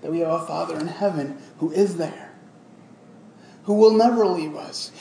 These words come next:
and who is patiently waiting for the rest of his flock to come to him so then he can call us home.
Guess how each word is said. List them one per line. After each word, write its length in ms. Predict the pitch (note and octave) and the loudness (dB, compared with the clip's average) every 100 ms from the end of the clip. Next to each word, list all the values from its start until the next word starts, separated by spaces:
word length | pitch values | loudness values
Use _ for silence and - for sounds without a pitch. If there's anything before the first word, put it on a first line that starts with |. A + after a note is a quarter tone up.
| - | 2
and 160 | G3+ G#3+ | 4 6
who 220 | A#3 B3 | 4 4
is 180 | B3 - | 2 -2
patiently 760 | - C#4+ C#4 C4+ D4 C4+ C4 | 0 4 6 4 2 2 2
waiting 720 | A#3+ A#3+ C4 C4 G3+ D#3 - - - - - - - - | 2 2 2 2 2 2 -4 -18 -20 -20 -20 -20 -20 -14
for 120 | - | -6
the 120 | F3+ F#3+ | -2 2
rest 280 | G3 G3+ | 2 0
of 60 | G#3 | -6
his 160 | G#3 G3+ | -6 -8
flock 600 | - F#3+ F3+ E3 - - | -10 -6 -4 -4 -8 -14
to 60 | |
come 320 | D#3+ G3+ G#3+ G3+ | -8 -2 0 -2
to 80 | |
him 360 | F#3+ E3+ C#3+ C3 - - - - - - | -4 -4 -4 -6 -14 -20 -20 -20 -20 -20
so 220 | - D#3+ | -6 -4
then 200 | D#3+ E3 | -2 -2
he 160 | D#3 E3 | -2 -4
can 220 | E3 C#3+ | -6 -8
call 260 | - D#3 D3+ | -8 -6 -6
us 200 | C3 - | -10 -8
home. 300 | E3+ D3+ | -4 -4